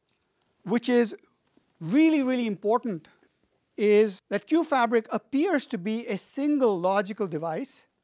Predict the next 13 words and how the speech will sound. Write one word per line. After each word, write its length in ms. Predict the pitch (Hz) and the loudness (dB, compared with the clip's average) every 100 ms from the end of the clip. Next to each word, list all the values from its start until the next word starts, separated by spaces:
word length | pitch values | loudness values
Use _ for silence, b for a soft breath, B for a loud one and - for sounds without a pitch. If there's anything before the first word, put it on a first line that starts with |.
| _ _ _ _ _ _ | _ _ _ _ _ _
despite 640 | 143 240 - - 320 392 - | -4 -4 -4 -2 0 0 -4
the 80 | |
fact 460 | - _ 247 240 - | -10 _ 2 2 0
that 120 | 208 | -2
its 180 | 220 - | -2 -4
implementation 1000 | - 233 233 220 208 269 359 - 214 160 - _ _ _ _ _ _ | -6 -4 -2 -2 -2 0 0 0 -4 -6 -12 _ _ _ _ _ _
is 140 | - 180 | -6 -4
modular 640 | 185 190 202 220 220 226 | -2 0 0 0 -2 -2
and 140 | 196 160 | -4 -8
distributed. 500 | 156 - 151 143 143 _ | -10 -12 -14 -14 -16 _
But 120 | 185 170 196 | -8 -6 -4
the 100 | 208 | -6
software, 840 | - 233 294 - - 190 156 151 | -2 2 2 2 -2 0 0 -4